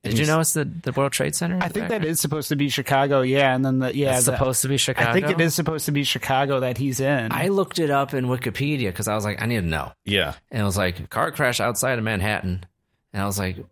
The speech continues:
Speaker 1: but in the series, he says, like, "Oh, you know, I went to Chicago after I left
Speaker 2: No, he said he went to
Speaker 1: town."
Speaker 2: New York. That's the thing.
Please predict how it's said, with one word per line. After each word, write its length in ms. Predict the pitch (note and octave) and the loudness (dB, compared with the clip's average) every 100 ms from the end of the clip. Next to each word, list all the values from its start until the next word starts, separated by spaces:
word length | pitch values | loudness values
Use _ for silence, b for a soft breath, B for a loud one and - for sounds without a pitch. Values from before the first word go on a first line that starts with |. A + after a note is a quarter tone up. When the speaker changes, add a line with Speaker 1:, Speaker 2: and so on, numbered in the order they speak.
| - | -6
Speaker 1:
but 220 | A#2+ A#2 | -4 -2
in 160 | C3 A#2 | -2 0
the 40 | |
series, 460 | G2+ - F3 D3 - | 0 0 0 0 -2
he 80 | A#2 | -2
says, 320 | - B2 A2+ | 0 -2 -2
like, 140 | A#2+ | -6
"Oh, 160 | D3+ D#3 | -2 0
you 140 | D3+ | 0
know, 120 | D3+ D3+ | 0 0
I 120 | C#3+ | 0
went 200 | E3 - | -2 -2
to 60 | |
Chicago 880 | C#3 C3+ - C#3+ C#3 C3+ C3 C3+ C3+ | -2 -2 -4 -4 -4 -4 -2 -2 -2
after 600 | C3 B2 B2 - C3+ B2+ B2 | -2 -4 -4 -6 -4 -2 -2
I 140 | A#2 | -4
left 280 | B2+ B2 - _ - | -4 -4 -8 _ -2
Speaker 2:
No, 80 | B2 | 0
he 100 | B2 | 2
said 160 | C#3+ | 0
he 60 | A#2+ | 2
went 160 | B2 | 2
to 60 | B2 | 2
Speaker 1:
town." 40 | |
Speaker 2:
New 80 | A2 | 2
York. 420 | F#2+ B2 - - - _ _ _ _ - | 2 0 -2 -10 -16 _ _ _ _ -8
That's 160 | G#2+ | -6
the 60 | - | -4
thing. 320 | - A2+ D#2+ | 0 0 -2